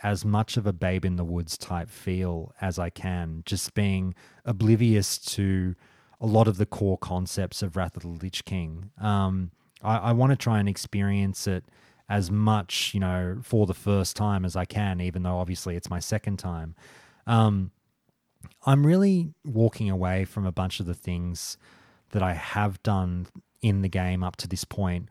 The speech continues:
whilst also sadly retaining some bad habits, and I'll get into that soon. But I'm, I'm trying to start,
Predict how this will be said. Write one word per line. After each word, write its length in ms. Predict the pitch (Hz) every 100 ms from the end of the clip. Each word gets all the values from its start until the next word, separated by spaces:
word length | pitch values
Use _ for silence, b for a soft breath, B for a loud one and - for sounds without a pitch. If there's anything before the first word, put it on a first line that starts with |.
| b b
whilst 320 | - 131 131 131
also 380 | 113 - 98
sadly 480 | 92 - 92 95 92
retaining 520 | 87 92 - 90 90
some 360 | 90 - 98 101
bad 260 | 95 92 82
habits, 420 | 82 82 85 -
and 80 | 95
I'll 100 | 92
get 180 | 98
into 240 | 95 95 90
that 200 | 85 -
soon. 480 | - 98 95 85 85 b b b _
But 80 | 120
I'm, 200 | 120 120
I'm 140 | 127 123
trying 300 | - 160 185
to 60 |
start, 520 | - - 117 104 101